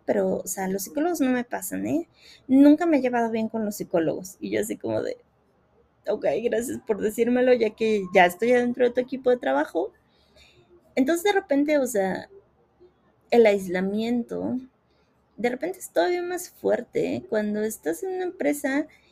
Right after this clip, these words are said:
y te hacen sentir que no estás realmente dentro de la empresa. O sea, em, ¿qué, qué parte de, de las empresas también necesitan estar mucho más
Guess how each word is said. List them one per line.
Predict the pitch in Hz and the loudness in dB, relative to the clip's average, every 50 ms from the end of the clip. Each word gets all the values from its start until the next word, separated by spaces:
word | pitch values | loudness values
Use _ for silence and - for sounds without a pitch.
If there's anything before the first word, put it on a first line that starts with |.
| _ - _ _ _ | _ -20 _ _ _
y | 285 294 | -2 0
te | 285 370 | 2 0
hacen | 359 370 392 392 392 | 0 0 -2 -4 -4
sentir | - 359 294 294 285 285 285 285 | 0 0 0 2 2 0 -4 -4
que | - 311 294 277 269 | 0 0 2 2 4
no | 247 226 220 214 214 214 226 254 285 | 2 2 2 0 0 0 0 0 0
estás | 302 294 - - 277 285 294 294 294 | -2 -2 -2 -2 0 2 2 2 0
realmente | 294 285 277 277 285 277 277 294 | 0 0 2 2 0 0 0 0
dentro | 294 277 269 269 269 269 | 2 2 0 0 0 0
de | 262 | 0
la | 262 262 | 0 0
empresa. | 254 247 269 285 339 339 - - 202 | -2 -2 -2 -4 -4 -2 0 0 0
O | 185 | 0
sea, | 190 190 180 180 185 185 - - _ _ _ _ _ _ _ _ _ _ _ - - | 0 -2 -4 -4 -4 -8 -10 -14 _ _ _ _ _ _ _ _ _ _ _ -6 -2
em, | - 220 214 208 208 208 202 208 220 - _ _ _ - | 2 2 2 2 0 -2 -4 -6 -10 -12 _ _ _ -6
¿qué, | 330 320 - _ _ _ _ _ - - | -6 -6 -6 _ _ _ _ _ -20 -6
qué | - 339 330 | -6 -6 -4
parte | - - 294 294 294 - _ 285 269 269 277 277 | 0 0 0 0 -2 -2 _ 0 0 2 0 0
de, | 277 233 196 190 180 175 180 190 190 - - _ - - - - _ _ - | -2 -2 -2 -2 -2 -4 -6 -8 -8 -10 -14 _ -18 -18 -18 -18 _ _ -2
de | 202 208 | 0 0
las | 196 196 190 190 190 | 2 2 -2 -2 -4
empresas | 202 196 190 190 214 220 214 226 233 233 - | -6 -6 -4 -2 -4 -4 -4 -4 -10 -12 -8
también | - 208 208 214 220 240 254 269 285 | -6 -6 -4 -2 -2 0 0 0 0
necesitan | 339 320 320 - 208 - - - - 240 240 233 - - 170 160 170 - 208 - _ _ _ _ _ _ _ _ _ _ _ _ _ _ _ | 0 -2 -4 -8 -10 -10 -10 -8 -8 -8 -8 -8 -8 -8 -8 -6 -6 -8 -8 -10 _ _ _ _ _ _ _ _ _ _ _ _ _ _ _
estar | - 233 - - _ 285 277 285 | -6 -6 -6 -2 _ 2 2 4
mucho | 285 294 330 349 330 - - 240 | 4 2 2 0 -4 -4 -4 -2
más | 214 202 196 202 202 202 196 196 196 190 - - - - | -2 -2 -2 -4 -4 -4 -6 -8 -10 -10 -10 -12 -12 -14